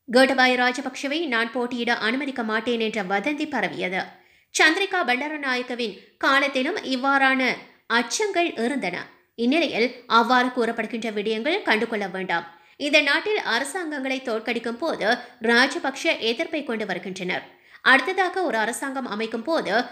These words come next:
மகிந்த அலை தேவை. வெற்றி தோல்வி இரண்டுக்கும் ராஜபக்ஷர்கள் தேவைப்படுவார்கள்.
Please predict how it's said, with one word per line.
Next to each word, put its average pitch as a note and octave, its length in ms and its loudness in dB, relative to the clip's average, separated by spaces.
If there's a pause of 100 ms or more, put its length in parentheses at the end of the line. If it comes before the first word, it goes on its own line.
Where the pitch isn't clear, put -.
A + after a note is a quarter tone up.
(120)
மகிந்த C4 540 2
அலை A#3 260 4
தேவை. F3 300 -6 (380)
வெற்றி C4 380 2
தோல்வி F4+ 260 2
இரண்டுக்கும் B3 460 -2
ராஜபக்ஷர்கள் A#3 800 -2
தேவைப்படுவார்கள். F#3 720 -2